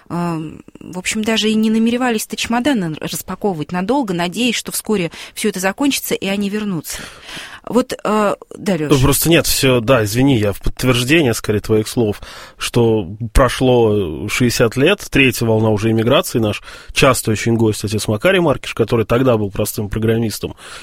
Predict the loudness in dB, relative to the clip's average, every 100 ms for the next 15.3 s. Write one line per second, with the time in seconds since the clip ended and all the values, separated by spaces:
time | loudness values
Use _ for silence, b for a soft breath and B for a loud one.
0 | B 4 4 4 2 2 4 2 0 -2
1 | 0 0 0 -2 -2 0 0 2 0 2
2 | 0 0 0 -2 -4 0 2 2 0 0
3 | 0 2 0 B B B B 0 2 4
4 | 2 2 2 4 2 2 2 2 2 0
5 | 2 2 4 2 -2 -6 -4 -4 -4 -6
6 | -4 -2 0 0 -2 -4 0 2 4 4
7 | 2 0 -2 -2 -4 -4 -6 -2 2 2
8 | B B B B -6 0 2 4 4 4
9 | 2 -2 -12 -2 2 4 4 4 4 2
10 | 0 0 2 2 2 2 2 4 2 -2
11 | -2 0 0 2 4 4 4 2 2 0
12 | 0 0 0 0 -2 -4 B B B 2
13 | 2 4 2 0 -2 -2 0 -2 -2 -4
14 | -4 -6 -4 0 2 2 2 0 0 0
15 | 0 -4 -10